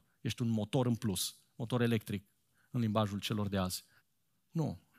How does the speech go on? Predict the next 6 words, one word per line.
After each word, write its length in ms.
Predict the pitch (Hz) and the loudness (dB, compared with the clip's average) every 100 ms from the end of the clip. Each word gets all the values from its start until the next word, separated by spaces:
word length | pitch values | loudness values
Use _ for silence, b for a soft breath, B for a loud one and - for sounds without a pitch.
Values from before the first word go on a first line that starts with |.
| b b - | b b 2
Duhul 240 | 156 170 | 6 6
Sfânt 280 | - 165 160 | 6 6 6
nu 80 | 170 | 6
este 340 | 175 - 139 | 4 4 4
un 120 | 135 120 | 4 0
pasager 880 | - 117 - 110 104 107 98 - | 2 2 4 4 4 4 2 -8